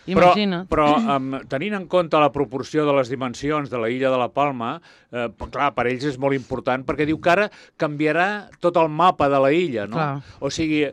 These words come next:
Speaker 1: pensa que hi haurà muntanyes que no hi eren i ara hi seran, no? O, per exemple, hi, hi haurà hi ha torrents que quan plogui s'hauran,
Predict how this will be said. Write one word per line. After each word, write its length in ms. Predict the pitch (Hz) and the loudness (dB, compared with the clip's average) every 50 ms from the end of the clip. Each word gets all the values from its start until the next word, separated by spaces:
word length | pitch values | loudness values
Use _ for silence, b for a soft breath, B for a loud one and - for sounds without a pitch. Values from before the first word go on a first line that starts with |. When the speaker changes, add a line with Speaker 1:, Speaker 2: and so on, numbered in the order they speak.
| b b b | b b b
Speaker 1:
pensa 300 | b 165 165 151 - 208 | b -2 -2 0 -2 -2
que 180 | 196 202 190 151 123 | 0 2 0 0 0
hi 80 | 160 160 | 0 0
haurà 160 | 151 160 165 170 | 2 2 2 2
muntanyes 720 | 180 185 170 156 - 208 185 185 185 196 220 214 - - | 0 -2 -6 0 4 4 4 4 2 0 -4 -6 -6 -4
que 120 | - 175 156 | -2 -2 0
no 100 | 160 170 | 0 0
hi 140 | 180 196 | 2 2
eren 240 | 190 190 202 220 220 | 2 2 2 -2 -2
i 100 | 175 147 | 0 2
ara 100 | 147 147 | 2 2
hi 80 | 156 147 | 2 0
seran, 400 | - - 147 135 135 135 127 120 | -2 -2 -2 0 0 -2 -2 -4
no? 200 | 120 139 180 185 B B B B | -6 -8 -8 -8 B B B B
O, 100 | 139 135 | -4 -2
per 100 | - 151 | -2 -2
exemple, 340 | 135 147 165 156 147 165 165 | -2 -2 -2 -2 -2 -2 0
hi, 60 | 160 160 - - | 0 0 0 -2
hi 80 | 135 139 | -2 0
haurà 140 | 139 156 160 | 2 2 2
hi 20 | |
ha 60 | 165 | 2
torrents 640 | 160 175 165 165 180 185 180 170 185 202 190 - - | 2 2 2 4 4 4 4 2 0 -6 -12 -14 -10
que 140 | - 151 135 | -8 -8 -4
quan 220 | 104 139 135 123 120 110 _ | 0 0 0 0 -2 -2 _
plogui 460 | 175 185 208 202 180 165 165 196 208 196 _ b b b b b b | 4 6 6 6 6 4 2 -2 -4 -8 _ b b b b b b
s'hauran, 460 | - - - 135 131 147 156 160 156 | -10 -6 -4 -2 0 0 -2 -2 -2